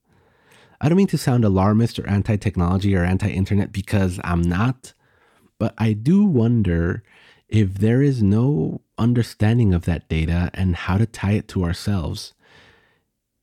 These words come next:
Whether we're heading down a metaphorical crash at Crush and we're thinking, "There's no way the boilers could explode," not understanding the true power of what it means to not have control of our data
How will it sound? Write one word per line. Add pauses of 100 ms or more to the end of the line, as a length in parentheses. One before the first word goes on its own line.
(160)
Whether
we're
heading
down
a
metaphorical
crash
at
Crush
and
we're
thinking, (520)
"There's
no
way
the
boilers
could
explode,"
not
understanding
the
true
power
of
what
it
means
to
not
have
control
of
our
data